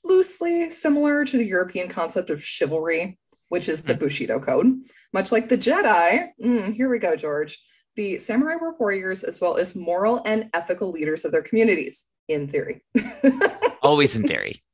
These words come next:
Speaker 1: What they were supposed to be, same with medieval knights, like, you get this whole, like, courtly intrigue and courtly behavior that was supposed to go on with knights. And we know, because of Game of Thrones and also our own
Speaker 2: <laughs>
Speaker 1: history, that that is not usually what happened.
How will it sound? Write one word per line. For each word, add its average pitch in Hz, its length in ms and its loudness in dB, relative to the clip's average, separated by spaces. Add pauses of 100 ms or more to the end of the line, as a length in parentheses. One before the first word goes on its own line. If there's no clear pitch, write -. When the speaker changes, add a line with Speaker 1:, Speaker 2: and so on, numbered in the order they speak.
(420)
Speaker 1:
What 262 220 4
they 320 120 4
were 269 120 4
supposed 196 380 2
to - 80 -8
be, 160 120 -2
same 180 240 -2
with 190 180 -2
medieval 180 360 -2
knights, 156 400 -2
like, 151 160 -2
you 151 80 -10
get 147 140 -2
this 147 180 -2
whole, 147 220 0
like, 139 260 0
courtly 156 480 -2
intrigue 156 580 -6
and 151 160 -2
courtly 185 440 -4
behavior 151 840 0
that 147 260 2
was 156 140 -2
supposed 143 400 0
to 143 80 0
go 151 160 2
on 151 300 0
with 147 200 0
knights. 156 360 -2
And 139 180 -4 (200)
we 381 220 4
know, 240 520 4 (320)
because 185 240 -6
of 156 80 -6
Game 190 220 -4
of - 80 -10
Thrones 165 380 -4
and 165 180 -4
also 170 260 0
our 180 540 6
own 143 80 4
Speaker 2:
<laughs> - 0 -
Speaker 1:
history, 170 760 4 (400)
that 196 200 2
that 185 180 2
is 180 200 -6
not 165 260 -2
usually 156 320 -2
what 143 320 -4
happened. - 400 -4